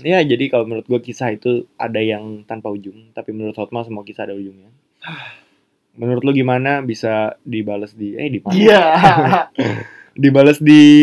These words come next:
Speaker 1: story gua, gua bakal
Speaker 2: Iya.
Speaker 1: nge-story, eh, di highlights.
Speaker 2: At cacing kremi.
Speaker 1: At kremi cacing, at Hotma apa?
Speaker 2: Iya.
Speaker 1: R, R Hot.
Speaker 2: Dah, dah, dah.
Speaker 1: R Hot. Ya lah, ntar gua mention lah Hotma di situ.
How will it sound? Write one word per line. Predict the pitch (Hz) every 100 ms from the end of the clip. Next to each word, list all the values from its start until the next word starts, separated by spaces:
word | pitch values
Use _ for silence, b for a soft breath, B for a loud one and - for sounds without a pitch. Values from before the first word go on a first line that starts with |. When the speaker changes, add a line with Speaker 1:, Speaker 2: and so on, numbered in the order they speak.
| 151 147 - _ _
Speaker 1:
story | - - 160 147 147
gua, | 135 135 135
gua | 139 135
bakal | 127 127
Speaker 2:
Iya. |
Speaker 1:
nge-story, | 123 - 107 113 - _ _ _ _ _
eh, | - - -
di | 123 117 - - - _
highlights. | - 104 104 107 - - _ _ _ -
Speaker 2:
At | - 151
cacing | - 151 139
kremi. | 139 143 160 156
Speaker 1:
At | - 120 _
kremi | - 120 117
cacing, | 113 117 127
at | 123 120 _ _ _
Hotma | - - 120 110 151
apa? | 139
Speaker 2:
Iya. | 202 214 190 180
Speaker 1:
R, | 175 170 160 160 165 -
R | - 165 160
Hot. | 156 131
Speaker 2:
Dah, | 139
dah, | 135 131 127
dah. | 127
Speaker 1:
R | 147 143
Hot. | 151 147 -
Ya | 147 151 156
lah, | 147 151
ntar | 143 151
gua | 156 156 151
mention | 147 151 151 170
lah | 170 165
Hotma | 156 147 156
di | 147
situ. | 135 127 151 160 175